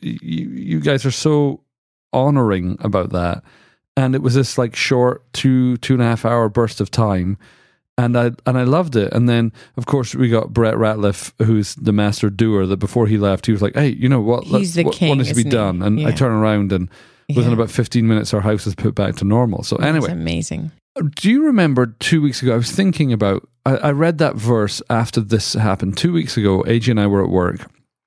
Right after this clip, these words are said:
Speaker 1: and being pastors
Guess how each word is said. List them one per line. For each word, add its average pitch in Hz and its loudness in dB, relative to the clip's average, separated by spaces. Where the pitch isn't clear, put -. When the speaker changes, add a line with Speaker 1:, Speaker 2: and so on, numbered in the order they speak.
Speaker 1:
and 104 0
being 151 0
pastors 113 0